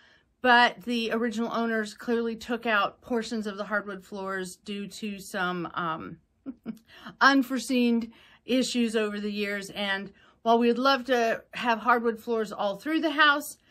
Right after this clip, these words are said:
there are a couple rooms that just don't work anything other than carpet. <laughs> So we've done the best we can to make this house comfortable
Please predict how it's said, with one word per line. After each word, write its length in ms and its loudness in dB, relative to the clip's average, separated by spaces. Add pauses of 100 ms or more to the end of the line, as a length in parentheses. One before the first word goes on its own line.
(180)
there 180 6
are 40 6
a 60 0
couple 360 -2
rooms 340 0
that 140 -8
just 360 -2
don't 240 -2
work 360 -6 (600)
anything 520 -4
other 240 0
than 180 -2
carpet. 560 -6 (320)
<laughs> 160 2
So 360 6 (560)
we've 300 8
done 240 4
the 80 2
best 440 4
we 120 2
can 400 0
to 140 -6
make 420 -2
this 280 0
house 280 2
comfortable 760 -2